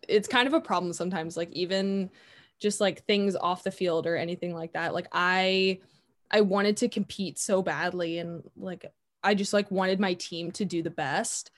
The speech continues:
Like, I didn't really care, like, if I won, but, like, I just, like, wanted my team to, like, do the best that we could. Um, so I think, I think everybody could just, like, see, like, I was gonna give every single thing in every game. Um,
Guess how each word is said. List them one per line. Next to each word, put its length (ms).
Like, 100
I 20
didn't 160
really 160
care, 220
like, 140
if 80
I 280
won, 260
but, 120
like, 180
I 140
just, 180
like, 140
wanted 260
my 180
team 340
to, 120
like, 200
do 120
the 80
best 220
that 100
we 100
could. 440
Um, 460
so 220
I 80
think, 360
I 40
think 180
everybody 400
could 160
just, 200
like, 160
see, 360
like, 220
I 200
was 160
gonna 140
give 140
every 280
single 280
thing 240
in 80
every 260
game. 460
Um, 520